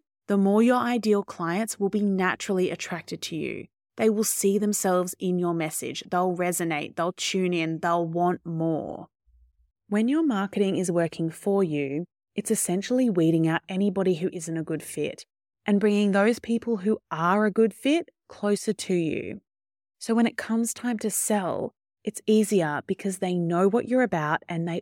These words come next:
already trust you. This is about building trust. People need to trust you in order to buy from you,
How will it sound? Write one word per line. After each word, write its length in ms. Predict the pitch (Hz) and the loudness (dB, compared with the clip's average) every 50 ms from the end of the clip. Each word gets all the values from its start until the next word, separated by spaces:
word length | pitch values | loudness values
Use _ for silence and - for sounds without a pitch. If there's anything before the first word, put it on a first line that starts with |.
| - - | -4 0
already 460 | 180 160 165 165 160 156 156 160 156 | 2 2 2 2 0 -2 -4 -6 -6
trust 460 | - - - 160 151 - - - - | -8 -12 -10 -8 -8 -8 -10 -10 -10
you. 340 | - - - - - - - - _ _ _ _ _ _ _ _ _ | -10 -10 -8 -10 -10 -12 -14 -18 _ _ _ _ _ _ _ _ _
This 300 | - 202 214 196 - - | 2 2 2 2 0 -4
is 160 | - 226 208 | -4 -4 -4
about 320 | 220 208 202 202 - 208 - | -4 -4 -6 -8 -10 -6 -4
building 420 | 190 175 175 165 170 170 170 170 | -2 -2 0 0 0 -2 -2 -4
trust. 640 | 160 - - - - - - - - - - - - _ _ _ _ _ _ _ _ | -6 -10 -10 -8 -8 -8 -8 -8 -8 -8 -8 -10 -14 _ _ _ _ _ _ _ _
People 300 | - - 202 208 - 233 | -2 0 0 2 2 2
need 240 | 226 214 226 226 214 | 2 2 2 0 0
to 120 | - 220 214 | -2 -4 -4
trust 440 | - - - 240 240 - - - | -4 -2 -2 -2 -2 -2 -6 0
you 140 | 190 196 202 | 2 2 2
in 180 | - - 185 185 | 2 2 -2 -2
order 260 | - - 180 180 190 | -2 -2 0 0 0
to 140 | 180 - 185 | -2 -4 -8
buy 240 | 160 - 175 170 170 | -6 -4 -2 -2 -2
from 220 | 160 - 180 165 160 - | -2 -4 -6 -6 -6 -6
you, 300 | - 104 - - - | -6 -8 -8 -8 -10